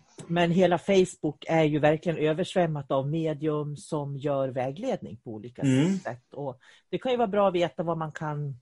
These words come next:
Speaker 1: vad man kan förvänta sig att det inte ska ske, om man säger så.
Speaker 2: Nej, och, och egentligen så där har, det blir ju inte begränsat bara till medium, utan det är liksom varningssignaler som gör att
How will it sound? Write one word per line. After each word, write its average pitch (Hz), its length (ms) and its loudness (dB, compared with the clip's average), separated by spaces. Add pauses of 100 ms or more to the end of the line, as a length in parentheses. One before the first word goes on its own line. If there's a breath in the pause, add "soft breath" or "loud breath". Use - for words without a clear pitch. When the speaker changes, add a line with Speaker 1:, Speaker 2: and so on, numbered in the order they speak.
(160)
Speaker 1:
vad 147 140 -6
man 139 220 -6
kan 143 200 -2
förvänta 135 380 -2
sig 139 120 -4
att 127 100 -4
det - 140 -12
inte 185 560 2
ska - 240 -2
ske, - 460 0
om - 100 -16
man 92 120 -10
säger 82 200 -8
så. - 220 -6
Speaker 2:
Nej, 120 400 2 (200 loud breath)
och, 160 300 8
och 175 100 12
egentligen 185 540 6
så 165 480 2
där 185 280 10
har, 160 360 6 (640 loud breath)
det 156 180 0
blir 151 160 -2
ju 151 100 0
inte 147 180 -2
begränsat 147 560 2
bara 135 220 4
till 139 240 -4
medium, 143 520 0
utan 127 280 -4 (420 soft breath)
det 151 80 2
är 165 60 4
liksom 156 280 0
varningssignaler 143 840 4
som - 180 -6
gör 135 180 4
att - 260 -2